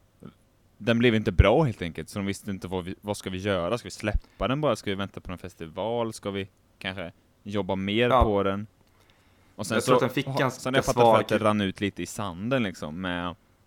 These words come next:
Speaker 1: i och med hela den här skandalen då som, som, som bröt ut.
Speaker 2: Ja, precis. Det har väl varit lite med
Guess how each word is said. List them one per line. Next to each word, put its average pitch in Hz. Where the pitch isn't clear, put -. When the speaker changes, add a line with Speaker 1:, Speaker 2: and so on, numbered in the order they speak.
Speaker 1:
i 92
och 90
med 90
hela 87
den 87
här 87
skandalen 98
då 82
som, 82
som, 92
som 95
bröt 87
ut. 80
Speaker 2:
Ja, 110
precis. 101
Det 117
har -
väl 113
varit 120
lite 117
med 101